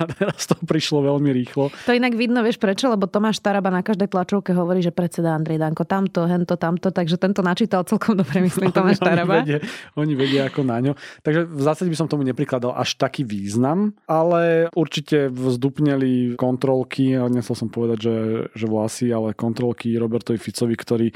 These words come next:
Speaker 1: si opäť uvedomil, že, e, s Da-, s Andrejom Dankom, Dandrejom Ankom, s Andrejom Dankom ho čaká, čaká, e, raz za čas taký, taká neočakávaná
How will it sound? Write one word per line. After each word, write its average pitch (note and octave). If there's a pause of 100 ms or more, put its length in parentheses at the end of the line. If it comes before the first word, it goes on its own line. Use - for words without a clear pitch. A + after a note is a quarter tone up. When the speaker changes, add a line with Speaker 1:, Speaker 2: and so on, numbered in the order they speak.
(300)
Speaker 1:
si -
opäť B2
uvedomil, A#2+
že, A#2
e, - (400)
s A#2
Da-, B2
s B2+
Andrejom B2
Dankom, B2
Dandrejom A2
Ankom, G#2+ (320)
s -
Andrejom C#3+
Dankom C3
ho B2
čaká, A#2+
čaká, A#2 (720)
e, A2 (400)
raz A#2+
za A#2+
čas -
taký, A2+ (260)
taká -
neočakávaná A2